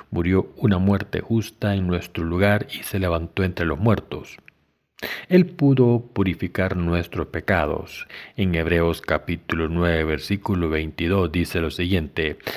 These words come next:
"Y sin derramamiento de sangre no se hace remisión".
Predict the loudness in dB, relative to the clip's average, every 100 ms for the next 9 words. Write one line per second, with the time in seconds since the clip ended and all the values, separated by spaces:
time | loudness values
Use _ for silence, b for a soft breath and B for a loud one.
0 | B 0 2 2 0 2 2 2 0 0
1 | -2 2 2 2 0 0 2 4 4 2
2 | 0 0 0 -2 -2 0 0 0 -2 -4
3 | -6 -6 -6 -8